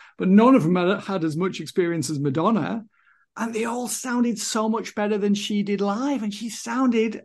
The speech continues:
I'm sorry to say, Kenny, I know you've just been to see her, and I hope she sounded better in Amsterdam,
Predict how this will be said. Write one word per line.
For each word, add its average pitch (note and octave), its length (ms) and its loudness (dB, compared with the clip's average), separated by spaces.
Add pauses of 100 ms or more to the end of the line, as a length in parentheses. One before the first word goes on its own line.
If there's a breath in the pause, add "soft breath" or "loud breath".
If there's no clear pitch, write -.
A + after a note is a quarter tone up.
(120)
I'm G3 180 2
sorry G#3+ 380 2
to G#3 140 -2
say, G#3 280 0
Kenny, F#3+ 380 -2
I F#3+ 60 0
know F#3 80 0
you've G3 240 2
just G#3 240 -4
been A3 180 0
to G3+ 100 -6
see A3 300 -2
her, G#3+ 80 4
and G#3+ 140 2
I D3+ 60 0
hope G#3 300 0
she B3+ 180 -6
sounded B3+ 420 -2
better A#3 240 -2
in A3+ 80 0
Amsterdam, A3+ 760 0